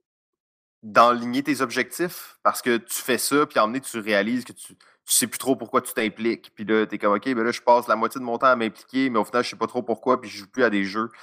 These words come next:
Fait que, euh, ça me prenait comme une espèce de, pas de, de, de motivation, mais de savoir pourquoi je le faisais, puis c'était quoi mon but final. Parce qu'à un moment donné, tu, tu patauges là-dedans, puis t'es comme, « Ben, c'est bien cool de s'impliquer, j'ai rencontré plein de monde, j'ai fait plein de contacts, OK,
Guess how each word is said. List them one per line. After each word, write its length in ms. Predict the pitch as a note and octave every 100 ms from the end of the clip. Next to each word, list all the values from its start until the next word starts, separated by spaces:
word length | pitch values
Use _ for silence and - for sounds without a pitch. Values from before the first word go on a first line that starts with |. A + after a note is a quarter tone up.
| - - - -
Fait 120 | G#2+
que, 260 | - -
euh, 360 | - - - -
ça 180 | - G2+
me 100 | G2+
prenait 360 | - A#2+ B2
comme 180 | C#3 A#2
une 240 | G#2+ G#2 G2
espèce 300 | - B2+ G#2
de, 140 | G#2
pas 140 | - E3+
de, 200 | A#2+ G#2
de, 160 | G2
de 200 | F2 G2
motivation, 800 | F#2 G2+ G#2 - G#2+ F#2+ - -
mais 100 | D3
de 100 | G#2+
savoir 380 | - G2+ B2+ D#3+ - -
pourquoi 320 | - C#3+ C3
je 80 | A2
le 80 |
faisais, 260 | - F#2+ B2
puis 100 | -
c'était 120 | A2+
quoi 120 | B2
mon 180 | C#3 F#2+ F2 F#2
but 180 | A#2+ B2+
final. 760 | - G#2+ G#2 G2+ C3+ D3+ B2+ - - - - -
Parce 140 | -
qu'à 60 | G#2+
un 40 |
moment 80 | A#2
donné, 100 | C3
tu, 220 | A2 F#2+
tu 120 | -
patauges 420 | - G#2 A#2 A#2 G#2+
là-dedans, 460 | G2 F2+ A2+ B2
puis 60 | A2
t'es 60 | G2
comme, « 120 | F2+
Ben, 80 | F2+
c'est 160 | -
bien 140 | G2 G#2
cool 240 | B2+ B2+
de 80 | A2
s'impliquer, 560 | G#2 F#2+ - C3+ D3+ D3
j'ai 120 | A2+
rencontré 360 | G#2 G#2+ A#2
plein 180 | A#2+ A2+
de 60 | G#2
monde, 260 | B2 C#3
j'ai 80 | A#2+
fait 120 | A#2
plein 140 | A2 A2
de 60 |
contacts, 580 | - G2+ G2 C3 C3+
OK, 80 | C3+